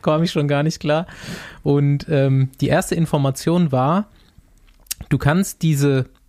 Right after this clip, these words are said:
Schlitzkamera, die eben diese Finish, äh, Kamera ist, gar nicht auf den schwarzen Strich ausrichten,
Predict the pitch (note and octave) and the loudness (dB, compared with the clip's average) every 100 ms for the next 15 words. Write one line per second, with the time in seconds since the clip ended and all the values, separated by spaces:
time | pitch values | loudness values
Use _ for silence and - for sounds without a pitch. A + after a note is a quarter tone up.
0 | _ _ - - C#3+ D#3+ - - - F3 | _ _ -14 -4 0 0 -2 -8 -2 0
1 | F3 F3 F#3 A3 - C#3+ D3 C#3+ C#3 B2+ | 0 0 0 -2 -4 -2 0 0 0 0
2 | B2+ - D#3+ D#3+ - - D3+ D3 D3 D#3 | 0 0 2 0 -2 -2 0 0 0 0
3 | D#3 D3+ D3+ F#3 - - - - - _ | 0 0 0 -2 -8 -20 -20 -20 -20 _
4 | _ - C3+ D#3+ F3+ F3+ - - _ - | _ -2 0 2 2 -2 -8 -18 _ 0
5 | D3 F3 - D#3 C#3+ - B2+ D3 - E3+ | 0 0 -2 0 0 0 0 0 0 -2
6 | D3+ - D#3 D3+ C3 C#3 - A#2 - G#2 | -2 0 -2 0 0 0 -2 -4 -2 -2
7 | G#2 | -4